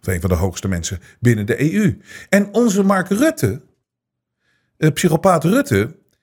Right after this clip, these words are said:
die, ehm, is nu opeens, wordt voorge-, eh, naar voren geschoven als de nieuwe Angela Merkel. Rutte in de cockpit van Europa. Hij trekt de rol van Merkel naar zich toe.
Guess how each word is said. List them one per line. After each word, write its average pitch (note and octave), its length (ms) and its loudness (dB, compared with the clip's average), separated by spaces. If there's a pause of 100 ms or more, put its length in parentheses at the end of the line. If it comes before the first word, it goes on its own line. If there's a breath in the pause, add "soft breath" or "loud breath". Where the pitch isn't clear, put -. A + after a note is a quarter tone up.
(100)
die, G#3+ 400 -2
ehm, D3+ 380 0 (360)
is - 240 -2
nu B2 220 0
opeens, G2+ 540 -6
wordt A2+ 260 -2
voorge-, G#2+ 560 -2 (220)
eh, G#2 180 -4
naar G#2+ 220 -4
voren B2+ 220 0
geschoven G#2+ 460 -2
als G#2+ 220 0
de A#2+ 120 6
nieuwe B2 300 4
Angela A2+ 380 -2
Merkel. A#3+ 540 -2 (1500)
Rutte B3 400 2
in G3+ 140 -2
de F3 80 2
cockpit G3 440 0
van E3 160 -2
Europa. F#2+ 560 0 (100)
Hij B2+ 160 2
trekt D#3+ 240 -4
de C#3+ 80 2
rol D3+ 260 2
van A#2 200 0
Merkel B2+ 360 0
naar A2 160 0
zich G2+ 160 -8
toe. F2 280 -6